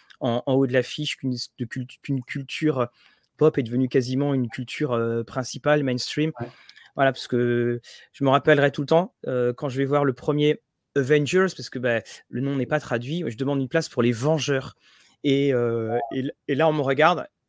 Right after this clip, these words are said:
Speaker 1: et je me suis senti un petit peu vexé, j'ai, j'ai envie de dire : « Bah, oui, parce que moi, je sais ce que c'est. Euh, moi, je sais que
Speaker 2: <laughs>
Speaker 1: Thanos, quand il fait ça, moi, je sais ce qui se passe, parce que l'histoire de, de Jim Starlin est dessinée par George Pérez, je l'ai lu il y a vingt ans. » <laughs> Voilà, donc, euh,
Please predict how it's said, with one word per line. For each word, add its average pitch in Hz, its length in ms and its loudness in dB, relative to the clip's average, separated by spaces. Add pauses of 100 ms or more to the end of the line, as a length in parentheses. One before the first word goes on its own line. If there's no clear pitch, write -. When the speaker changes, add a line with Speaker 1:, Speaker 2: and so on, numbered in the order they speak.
(180)
Speaker 1:
et 113 380 -4
je - 440 -18
me 120 40 -6
suis 120 80 -6
senti 185 160 2
un 240 60 4
petit - 120 -4
peu 220 100 2
vexé, 156 500 0
j'ai, 139 180 0
j'ai 120 120 -4
envie 131 160 -2
de - 20 -10
dire : « 127 120 -4
Bah, 65 100 -10 (100)
oui, 151 160 0
parce - 120 -12
que 101 60 -10
moi, 104 60 -6
je - 80 -14
sais 113 100 -12
ce - 40 -16
que - 100 -6
c'est. - 220 -10
Euh, - 640 -10
moi, 117 120 -6
je 113 80 -4
sais 208 200 8
que 131 100 4
Speaker 2:
<laughs> - 0 -
Speaker 1:
Thanos, 151 320 6
quand 139 100 0
il 135 60 4
fait 139 160 2
ça, 170 160 8
moi, 147 80 4
je 123 80 0
sais 226 140 4
ce - 80 0
qui 165 100 -8
se - 60 -10
passe, 165 160 4
parce - 120 -12
que - 60 -4
l'histoire 143 340 0
de, 123 80 -10 (300)
de 123 160 -2
Jim 135 160 -2
Starlin 139 400 0
est 131 80 0
dessinée 123 300 -6
par 127 120 -2
George 120 220 -6
Pérez, 135 400 -2
je 110 100 -8
l'ai 123 80 -2
lu 147 80 -4
il 151 60 -4
y 135 40 0
a 120 40 -2
vingt 156 200 0
ans. » 151 60 -2 (180)
<laughs> - 120 -10
Voilà, 147 220 4 (460)
donc, 165 260 0
euh, 147 240 4